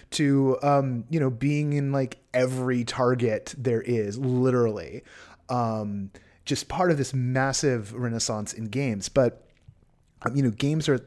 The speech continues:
are at the heart of what Alon does. Alon was one of the original, uh, I shouldn't undersell this part. Um, Alon helped invent the A R G.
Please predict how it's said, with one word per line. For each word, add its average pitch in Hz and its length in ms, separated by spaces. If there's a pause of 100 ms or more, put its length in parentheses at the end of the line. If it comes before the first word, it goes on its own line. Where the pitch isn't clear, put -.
(120)
are 117 180
at 110 80
the 107 80
heart 185 340
of 123 120
what 120 100
Alon 98 320
does. 104 400
Alon 127 360
was 123 120
one 127 120
of 117 80
the 113 120
original, 110 680 (440)
uh, 101 300
I 123 80
shouldn't 131 220
undersell - 360
this 107 140
part. 78 280 (480)
Um, 117 360 (120)
Alon 147 360
helped 202 640
invent 120 540
the 104 240
A 95 60
R 95 120
G. - 360